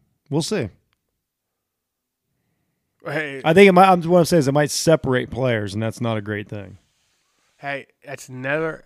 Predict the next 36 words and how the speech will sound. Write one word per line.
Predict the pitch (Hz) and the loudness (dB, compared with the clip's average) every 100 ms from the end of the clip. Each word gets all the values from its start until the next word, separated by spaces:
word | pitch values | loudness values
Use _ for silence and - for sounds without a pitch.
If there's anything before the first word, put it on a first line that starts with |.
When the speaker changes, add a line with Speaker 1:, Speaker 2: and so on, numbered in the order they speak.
| - | -14
Speaker 2:
another | 135 160 | -8 -6
evolution | 165 147 143 151 143 143 | -6 -8 -8 -8 -8 -10
of | 123 | -12
leadership | 120 135 139 131 135 131 - - | -12 -12 -10 -12 -12 -12 -14 -16
in | 127 | -18
a | 123 | -16
locker | 123 123 120 | -12 -14 -14
room. | 117 | -14
Speaker 1:
Ab-, | 113 113 117 123 | -6 -6 -6 -12
I, | 110 120 117 113 | -12 -12 -16 -18
well, | 110 127 | -12 -10
I | - 123 | -6 -6
agree. | 180 185 208 - - | -2 0 -2 -6 -8
I | |
agree. | 143 175 147 180 170 _ _ _ | -6 -2 -2 -2 -10 _ _ _
And | 139 | 0
it, | 147 147 | 0 0
it | 143 | -2
might | 131 139 | 0 -2
just | 131 131 | -4 -6
evolve | 139 127 139 135 | -4 0 0 0
into | 143 | -2
that, | 139 143 | -2 -2
and | 156 | -2
it's, | 117 | -6
it's | 147 71 - | -6 -6 -2
all | 123 | -4
good. | 123 143 120 95 _ | -2 -4 -6 -10 _
Speaker 2:
You | 196 | -4
know | 220 | -2
what? | 175 165 | -2 -4
At | 170 143 | -8 -6
that | 156 | -8
point, | - 147 147 - | -8 -14 -16 -16
you | |
know, | 135 135 | -16 -16